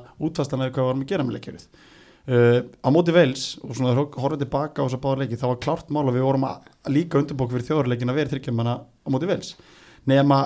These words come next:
í Wales-leiknum vorum við með sóknir sinna í leiknum, vorum með Amundur liðinu sem er meiri fótboltamaður og vorum með Dilja úti, hérna, hægra megin sem að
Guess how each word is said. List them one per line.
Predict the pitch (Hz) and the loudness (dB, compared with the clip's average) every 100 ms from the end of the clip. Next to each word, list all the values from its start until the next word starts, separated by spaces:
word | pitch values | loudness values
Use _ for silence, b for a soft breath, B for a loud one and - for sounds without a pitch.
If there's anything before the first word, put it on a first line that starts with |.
| - - | -2 2
í | 143 | 4
Wales-leiknum | 143 151 156 135 | 4 2 0 2
vorum | 139 135 | 4 4
við | 131 | 2
með | 131 | 0
sóknir | 156 147 | -2 0
sinna | 131 139 | 0 0
í | |
leiknum, | 170 131 117 | 0 0 -2
vorum | 113 | -2
með | 131 | 0
Amundur | 127 127 127 | 0 0 0
liðinu | 127 127 | 0 -2
sem | 113 | -4
er | 117 | -4
meiri | 123 | -4
fótboltamaður | 131 135 131 127 127 - B B B | -8 -8 -6 -6 -6 -10 B B B
og | 127 | 0
vorum | 117 110 | 2 2
með | 107 | 2
Dilja | 139 135 135 | 2 4 4
úti, | 135 135 135 131 - | 2 2 0 0 -4
hérna, | 131 131 127 131 - - | -4 -2 -2 -4 -6 -2
hægra | 131 131 | -2 0
megin | 131 120 | -2 -4
sem | 127 | -2
að | 123 - | -2 -4